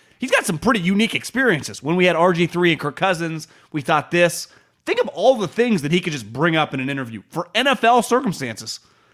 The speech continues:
You know, when Matt Schaub first got there, we, we knew he could do something. So me, Kubiak, and, uh, and Kyle, we built, you know,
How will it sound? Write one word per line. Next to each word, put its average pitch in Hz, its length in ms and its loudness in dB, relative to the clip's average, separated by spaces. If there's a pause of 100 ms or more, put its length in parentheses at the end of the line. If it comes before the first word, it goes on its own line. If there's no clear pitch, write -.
(380)
You 165 80 0
know, 196 80 4
when 170 120 4
Matt 185 200 0
Schaub 180 380 0
first 180 200 -4
got 170 260 0
there, 165 280 0
we, 139 180 -6 (580)
we 147 180 0
knew 180 180 6
he 175 120 4
could 160 140 0
do 170 120 6
something. 165 440 2
So 147 240 -2
me, 160 260 0
Kubiak, 156 760 0
and, 135 440 -4
uh, 127 320 -4 (140)
and 135 160 -6
Kyle, 151 400 2
we 143 100 -4
built, 143 380 -2
you 139 120 -8
know, 131 180 -6